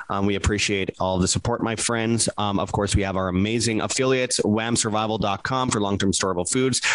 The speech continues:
We have heavens harvest dot com for heirloom seeds, storable foods, resources, water filtration, et cetera.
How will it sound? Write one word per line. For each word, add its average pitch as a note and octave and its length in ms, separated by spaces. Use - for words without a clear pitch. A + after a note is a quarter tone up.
We G2+ 60
have F#2+ 100
heavens G#2 280
harvest B2+ 360
dot A#2+ 180
com A#2 360
for G2 280
heirloom A2 360
seeds, A#2 440
storable A2 340
foods, G#2+ 420
resources, A2 760
water G2+ 260
filtration, G2+ 520
et D#2+ 80
cetera. A#2+ 460